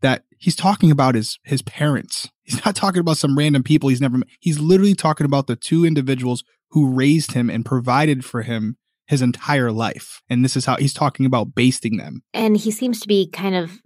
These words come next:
Speaker 2: I don't know, editing the plan as he goes along, which makes me feel like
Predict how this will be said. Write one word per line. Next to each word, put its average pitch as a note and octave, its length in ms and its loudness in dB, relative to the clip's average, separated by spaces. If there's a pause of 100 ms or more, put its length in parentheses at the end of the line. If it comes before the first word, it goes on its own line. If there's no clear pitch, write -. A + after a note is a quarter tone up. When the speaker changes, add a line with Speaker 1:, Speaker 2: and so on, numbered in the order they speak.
(220)
Speaker 2:
I F3+ 140 -12
don't A3+ 140 -4
know, C3 220 -4 (400)
editing F#3+ 460 2
the G#3 80 2
plan F#3 340 -4
as F3+ 100 -4
he F3+ 120 -4
goes E3+ 200 -4
along, F3 640 0 (140)
which E3+ 500 -8
makes F#3+ 220 -4
me F3+ 100 -6
feel F3+ 200 -4
like E3+ 160 -6